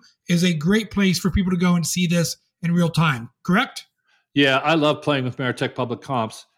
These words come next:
Speaker 2: It, it, it's, for public stocks, it's fantastic. I don't know where they get the set there, Ray. I, I, I presume it's a hand-selected set of companies.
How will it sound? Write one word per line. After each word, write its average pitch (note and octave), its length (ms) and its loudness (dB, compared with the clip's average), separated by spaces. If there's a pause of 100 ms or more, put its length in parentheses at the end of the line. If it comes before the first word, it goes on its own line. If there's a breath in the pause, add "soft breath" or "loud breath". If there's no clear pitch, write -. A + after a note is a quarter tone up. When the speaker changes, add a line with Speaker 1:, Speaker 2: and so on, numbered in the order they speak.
Speaker 2:
It, D#3 80 -6
it, D3 340 -6
it's, - 240 -12
for - 200 -10
public D#3 260 -2
stocks, B2+ 300 -2
it's A2+ 100 -14
fantastic. B2+ 760 -4 (340 soft breath)
I A3+ 60 -2
don't D#4 140 -2
know B3 80 -2
where F3 160 2
they F3 80 2
get F3 140 -4
the A#2+ 60 -10
set - 440 -4
there, E3+ 240 0
Ray. G3 300 -2
I, B2+ 120 -8
I, C#3+ 260 -8
I C3+ 40 -4
presume C#3 480 -4
it's D#3 140 -6
a C3+ 60 -6
hand-selected C3+ 680 -4
set C3 200 -2
of B2 100 -8
companies. E3 500 -2